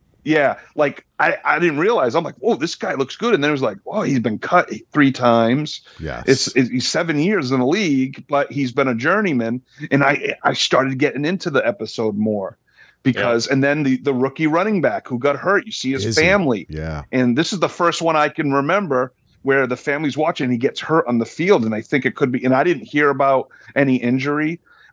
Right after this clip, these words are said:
Speaker 1: uh, you know, in the media 'cause I wasn't looking for it. So I'm like, "Oh no,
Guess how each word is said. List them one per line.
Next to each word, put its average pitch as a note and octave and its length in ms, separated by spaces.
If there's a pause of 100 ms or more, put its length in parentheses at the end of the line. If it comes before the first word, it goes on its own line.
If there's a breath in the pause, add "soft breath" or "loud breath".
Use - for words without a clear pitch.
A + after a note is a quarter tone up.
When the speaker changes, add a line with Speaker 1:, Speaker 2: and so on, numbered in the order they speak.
(100)
Speaker 1:
uh, C3 380 (100)
you C#3 100
know, G#2+ 220
in B2 160
the A2 160 (160)
media C3+ 320
'cause C#3 100
I B2 40
wasn't A#2+ 280
looking C#3+ 240
for E3+ 220
it. - 100
So - 100
I'm C3+ 60
like, A#2 220
"Oh - 260
no, A2 720